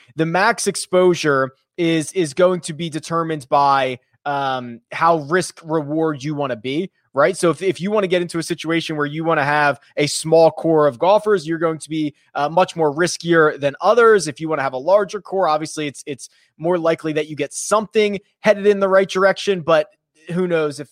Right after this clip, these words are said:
if that's actually going to, uh, pan out for you. So I like to keep a small core.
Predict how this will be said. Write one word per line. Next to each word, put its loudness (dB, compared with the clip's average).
if -14
that's -6
actually -8
going -8
to, -8
uh, 0
pan -4
out 0
for 0
you. -2
So -2
I 4
like 4
to -14
keep -8
a -6
small 2
core. -4